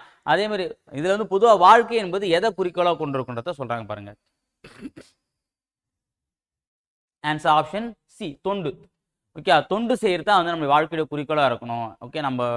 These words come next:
நம்ம வல்லமை படைத்தலா இருக்கிறதுக்காகவே மற்றவர்களுக்கு தொண்டு செய்வதற்காக தான் இந்த வாழ்வானது படைக்கப்படுதுன்றத சொல்றாங்க. அடுத்து, பதினாலாவது,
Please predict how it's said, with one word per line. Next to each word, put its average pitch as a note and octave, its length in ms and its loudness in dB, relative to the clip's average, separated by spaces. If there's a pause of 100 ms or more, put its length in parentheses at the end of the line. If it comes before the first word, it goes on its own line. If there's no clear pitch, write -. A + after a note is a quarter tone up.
(480)
நம்ம C#3 200 -6
வல்லமை F3 400 0
படைத்தலா F3 360 0
இருக்கிறதுக்காகவே D#3+ 680 0
மற்றவர்களுக்கு D#3+ 540 -2
தொண்டு G#3+ 320 -4
செய்வதற்காக C#3 580 0
தான் D#3+ 140 0
இந்த D#3 140 -4
வாழ்வானது C3+ 540 0
படைக்கப்படுதுன்றத B2 720 -6
சொல்றாங்க. G2+ 400 -12 (480)
அடுத்து, C#3 260 -2
பதினாலாவது, C#3+ 600 -2